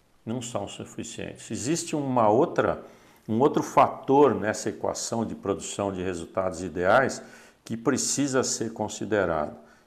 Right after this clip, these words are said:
E aqui é que entram as pessoas. As pessoas.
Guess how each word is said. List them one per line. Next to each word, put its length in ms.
E 140
aqui 440
é 60
que 280
entram 520
as 220
pessoas. 1200
As 200
pessoas. 920